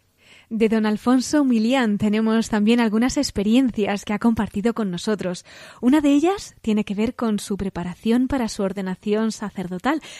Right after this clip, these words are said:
también con esa devoción al beato Carlos de Foucauld que tanto han resaltado sus hermanos obispos al hablar de él. Otra de las experiencias que vamos a escuchar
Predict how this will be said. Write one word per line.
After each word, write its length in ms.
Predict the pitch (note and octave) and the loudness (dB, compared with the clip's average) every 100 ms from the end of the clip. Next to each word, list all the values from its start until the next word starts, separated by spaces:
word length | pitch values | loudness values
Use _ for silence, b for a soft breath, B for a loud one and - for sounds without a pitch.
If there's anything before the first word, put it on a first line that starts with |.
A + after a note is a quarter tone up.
| B | B
también 340 | A#3 C4+ E4+ | -2 2 2
con 160 | B3+ A#3+ | 2 2
esa 220 | A3+ A3 | 0 0
devoción 580 | A3 G3+ G3 G#3+ A3+ A#3 B B | 0 0 2 4 4 4 B B
al 200 | - G3+ | -2 0
beato 380 | G3 G3 A3 A3 | 2 2 2 2
Carlos 420 | A3+ A3+ A3+ G#3+ G3 | 2 2 2 2 0
de 100 | G3+ | 0
Foucauld 420 | G3+ F3+ A3 A3+ B B | -2 0 0 -2 B B
que 120 | F#3+ | -4
tanto 320 | A3 B3 A#3 | 2 4 4
han 80 | A3 | 2
resaltado 640 | G#3+ G#3 G3 G#3 G#3 A3+ | 0 -2 -2 0 0 0
sus 300 | A3+ G#3+ - | 0 -2 -2
hermanos 540 | F#3 F#3 G#3 A3+ A3 G3 | -2 0 2 2 0 -4
obispos 560 | F3+ C4+ - G#3 G3+ | -2 -2 -2 -4 -2
al 80 | G#3 | -2
hablar 280 | G3 G3 F#3 | 0 0 0
de 200 | F3+ C4+ | 0 0
él. 140 | C#4 _ B B B B _ C4 | -2 _ B B B B _ 2
Otra 320 | D4 A3+ F#3 | 2 2 0
de 100 | F#3 | 0
las 200 | F3+ - | -2 -4
experiencias 720 | F#3 - F#3 B3+ B3 G#3+ - | -6 -2 4 4 4 -2 -2
que 80 | B3 | 0
vamos 260 | D#4+ D4+ | 2 2
a 60 | B3+ | 0
escuchar 520 | - A#3+ - A#3+ B3+ | 0 -2 0 0 0